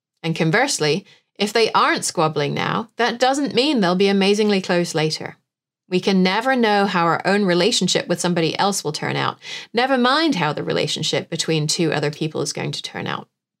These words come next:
We think that if we can prevent them from fighting now, we'll be doing everything we can to make sure they get along with each other later. But we have no way of knowing this.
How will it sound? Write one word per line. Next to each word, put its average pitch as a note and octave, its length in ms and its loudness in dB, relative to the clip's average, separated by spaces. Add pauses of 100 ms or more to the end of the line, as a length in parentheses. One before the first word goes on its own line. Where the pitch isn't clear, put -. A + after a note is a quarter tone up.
(500)
We F#3 120 2
think A#3+ 320 0
that - 120 2
if G3 140 -2
we F#3+ 100 4
can F3+ 200 0
prevent F3 420 -2
them G#3 160 0
from F#3+ 180 -2
fighting F3 520 0
now, E3+ 460 0 (260)
we'll F3+ 140 0
be F3 120 4
doing E3+ 320 2
everything F3+ 400 0
we F#3 80 4
can E3 300 -2
to E3 100 -2
make E3 180 0
sure E3 220 0
they D#3 100 2
get D#3+ 160 0
along D3+ 280 2
with D#3 120 -2
each D3+ 200 -4
other D3+ 180 -4
later. D3 540 -4 (380)
But F#3+ 100 2
we C4+ 80 6
have D#4 100 2
no E4+ 160 4
way E4 140 4
of G#3+ 100 -2
knowing G3+ 300 2
this. - 340 -8